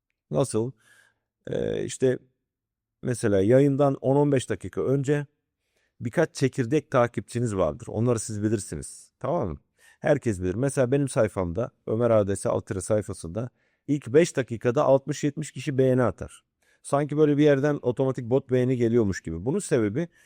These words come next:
benim o kişilerle kurduğum yakınlık ve o kişilerin sürekli beni ana sayfada ilk gördüklerinde like'a ya da kaydete basmalarından kaynaklı veya birilerinden, e, bu bilgiyi birilerine gönderdiğiyle alakalı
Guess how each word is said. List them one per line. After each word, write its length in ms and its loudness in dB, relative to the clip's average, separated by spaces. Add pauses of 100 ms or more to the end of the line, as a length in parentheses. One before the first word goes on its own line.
(220)
benim 200 0
o 60 -2
kişilerle 720 0
kurduğum 440 0
yakınlık 540 0
ve 60 4
o 120 4
kişilerin 380 -2
sürekli 480 0
beni 140 2
ana 200 0
sayfada 500 -2 (260)
ilk 200 -8
gördüklerinde 760 2 (300)
like'a 400 2
ya 160 2
da 100 2
kaydete 480 2
basmalarından 640 0
kaynaklı 520 -4
veya 300 4 (320)
birilerinden, 640 2 (360)
e, 380 0
bu 520 0
bilgiyi 420 -4
birilerine 360 0
gönderdiğiyle 640 2
alakalı 540 -2